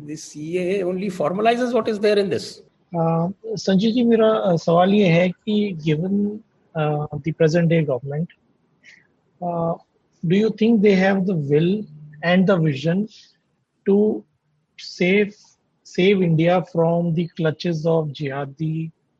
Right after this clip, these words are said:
Speaker 2: leftist mindset? Let's say, uh, twenty, thirty years down the line, how do you see India? Where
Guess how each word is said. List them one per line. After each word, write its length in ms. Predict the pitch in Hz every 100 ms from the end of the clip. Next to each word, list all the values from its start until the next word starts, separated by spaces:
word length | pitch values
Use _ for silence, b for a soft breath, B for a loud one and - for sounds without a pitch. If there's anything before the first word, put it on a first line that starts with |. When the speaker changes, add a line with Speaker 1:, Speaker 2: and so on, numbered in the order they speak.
| _ _
Speaker 2:
leftist 640 | 170 160 156 - 156 - 156
mindset? 540 | 147 147 - 131 113 _ - _ _ _ _ _ _ _ _
Let's 280 | 180 180 -
say, 260 | 190 196 - - 170
uh, 260 | 160 160 160 _
twenty, 260 | 180 175 190
thirty 280 | 175 170
years 220 | 175 180 156
down 240 | 160 160
the 80 | 160
line, 260 | 147 143 139
how 280 | 160 196
do 180 | 190 196
you 320 | 180 190 220 - _ _ _ _ _ _ _ _ _ _ _ _ _ _ _ _ _
see 420 | - - 185 196 226
India? 340 | 180 156 156
Where 280 | 160 175